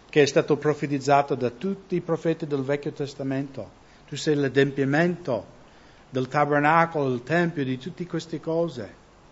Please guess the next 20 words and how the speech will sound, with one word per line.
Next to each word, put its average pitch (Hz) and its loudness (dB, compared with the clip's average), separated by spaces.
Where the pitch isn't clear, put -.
Questo 262 4
è - 6
il 170 2
fondamento 151 2
del 135 0
cristianesimo, 131 -2
non, 139 -2
non 170 -4
sono 202 0
i 170 2
sacramenti, 143 0
eh, 127 -8
passare 147 2
la 143 2
porta 147 4
santa, 147 4
tutti 135 -10
questi 135 -4
altri 135 2
babolonerie. 131 0